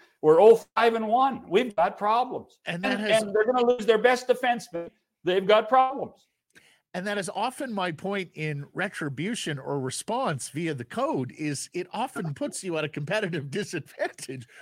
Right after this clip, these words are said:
Speaker 2: We know that in this market from twenty years ago with Todd Bertuzzi, John, which brings me
Speaker 1: Oh.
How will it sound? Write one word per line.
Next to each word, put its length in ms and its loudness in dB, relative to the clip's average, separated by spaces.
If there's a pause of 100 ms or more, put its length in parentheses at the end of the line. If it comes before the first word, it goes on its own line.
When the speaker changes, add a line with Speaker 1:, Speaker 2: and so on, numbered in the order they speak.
(100)
Speaker 2:
We 160 -4
know 280 -2
that 220 -2
in 120 -2
this 240 -4
market 380 -4
from 240 -10
twenty 260 -8
years 380 -4
ago 280 -4 (460)
with 200 -4
Todd 280 -2
Bertuzzi, 680 -4 (540)
John, 420 -2
which 240 -4
brings 380 -4
me 340 -4
Speaker 1:
Oh. 60 -8